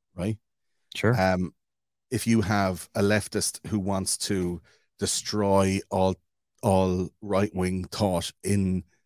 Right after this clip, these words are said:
Speaker 1: replacement of egalitarianism, uh, you have a right-wing conspiracy guy who wants to destroy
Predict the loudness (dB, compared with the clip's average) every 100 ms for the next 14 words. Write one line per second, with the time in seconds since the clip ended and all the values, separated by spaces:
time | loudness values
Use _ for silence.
0 | _ _ _ _ -4 0 2 2 2 0
1 | 0 0 0 0 0 0 0 2 2 0
2 | -2 -6 -12 -20 _ _ _ _ _ _
3 | _ -20 -20 -20 _ _ -6 -2 -2 -4
4 | 0 2 4 2 4 4 4 -2 -2 -4
5 | 2 2 2 0 0 0 -2 -4 -2 -2
6 | -4 -4 -2 -2 -2 -4 -8 _ _ _
7 | _ -2 0 2 4 6 4